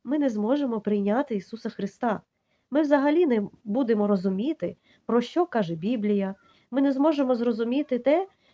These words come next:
що Господь для нас проповідував, і ми не можемо прийняти наступні початки Христові. Це хрещення в Отця, Сина і Святого Духа. Якщо у вас є така можливість,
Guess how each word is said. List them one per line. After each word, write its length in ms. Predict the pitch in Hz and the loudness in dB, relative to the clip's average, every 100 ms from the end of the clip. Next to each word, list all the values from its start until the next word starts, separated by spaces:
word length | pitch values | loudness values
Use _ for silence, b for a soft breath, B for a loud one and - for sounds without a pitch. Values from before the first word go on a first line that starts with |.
| b | b
що 400 | - - 226 208 | -12 -2 2 2
Господь 440 | 208 240 - 311 | 2 -4 -2 0
для 160 | 247 202 | 2 2
нас 240 | 214 240 | 2 -2
проповідував, 840 | - 202 185 170 233 214 190 190 190 _ _ _ - | -4 -6 -4 -2 -2 0 0 -2 -2 _ _ _ -8
і 120 | 226 | -2
ми 140 | 247 | 2
не 160 | 277 269 | 4 4
можемо 400 | 247 302 254 214 | 4 4 2 -2
прийняти 560 | 208 220 208 247 302 226 | -2 -2 0 -2 -2 -2
наступні 500 | 226 - 349 339 185 | -4 0 -2 0 -4
початки 600 | - 180 202 262 - 277 | -4 -4 0 -2 -2 -6
Христові. 600 | 277 277 - 311 180 180 _ _ _ | -4 -4 2 2 0 -8 _ _ _
Це 160 | 208 | -2
хрещення 480 | 208 302 320 220 196 | 2 0 2 -2 -2
в 80 | 180 | -4
Отця, 480 | 180 - 214 277 330 b b b | -6 0 2 2 -2 b b b
Сина 600 | _ - 214 294 285 269 | _ 0 2 2 0 -2
і 80 | 202 | -8
Святого 460 | - 226 233 233 | -8 -4 -2 0
Духа. 420 | 254 277 175 - - _ _ _ _ | 0 0 -2 -8 -12 _ _ _ _
Якщо 340 | 202 214 - 370 | -6 -4 0 2
у 40 | |
вас 260 | 277 269 269 | 4 2 2
є 120 | 269 | -2
така 260 | 277 233 226 | -2 -4 -2
можливість, 800 | 208 185 214 311 202 180 _ | -2 -2 0 0 -2 -8 _